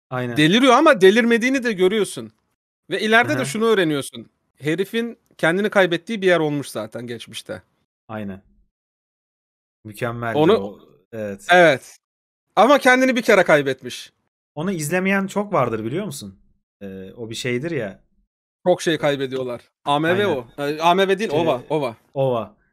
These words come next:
Speaker 1: Çok şey
Speaker 2: Evet.
Speaker 1: kaybediyorlar. Orada, e, bir izleyin hadi, şey de yapmayalım, anlatmayalım.
Speaker 2: Neydi
Speaker 1: Ee,
Speaker 2: adı ovanın?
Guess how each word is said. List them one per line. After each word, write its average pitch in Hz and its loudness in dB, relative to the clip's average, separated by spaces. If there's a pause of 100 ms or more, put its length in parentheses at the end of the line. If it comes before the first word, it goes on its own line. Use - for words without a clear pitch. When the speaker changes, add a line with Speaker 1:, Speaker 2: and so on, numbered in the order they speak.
(300)
Speaker 1:
Çok 143 -8
şey 139 -6
Speaker 2:
Evet. 135 -8
Speaker 1:
kaybediyorlar. 127 -4
Orada, 131 -4
e, 90 -20 (680)
bir 156 -8
izleyin 143 -2
hadi, 110 -6
şey 117 -6
de 120 -4
yapmayalım, 120 -8
anlatmayalım. 113 -12 (580)
Speaker 2:
Neydi 240 4
Speaker 1:
Ee, - 4
Speaker 2:
adı 233 0
ovanın? 196 -4